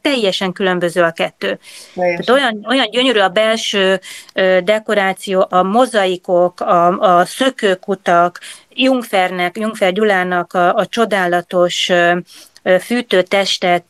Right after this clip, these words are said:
Speaker 1: ö, borító, ö, munkái, ami már önmagában az is csodálatos, amilyen, amilyen gyönyörű munkák. Én, én szerintem pedig az is csodálatos, <laughs> hogy a mai napig ott van. Tehát egy ilyen szocializmust, ahol szerették rombolni ezeket a régi arisztokratikus,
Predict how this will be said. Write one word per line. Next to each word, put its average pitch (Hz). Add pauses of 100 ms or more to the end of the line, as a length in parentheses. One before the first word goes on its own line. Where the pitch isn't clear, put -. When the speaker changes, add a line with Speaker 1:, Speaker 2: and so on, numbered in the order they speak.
Speaker 1:
ö, 180
borító, 185
ö, 185
munkái, 190
ami 196 (520)
már 208
önmagában 208
az 202
is 190
csodálatos, 185
amilyen, 185
amilyen 185
gyönyörű 185
munkák. 202 (460)
Én, 233
én 226
szerintem 220
pedig 220
az 233
is 202
csodálatos, 180
<laughs> -
hogy 247
a 254
mai 240
napig 196
ott 185
van. 185
Tehát 190
egy 196
ilyen 208
szocializmust, 196
ahol 190 (340)
szerették 214
rombolni 202
ezeket 185
a 196
régi 202
arisztokratikus, 190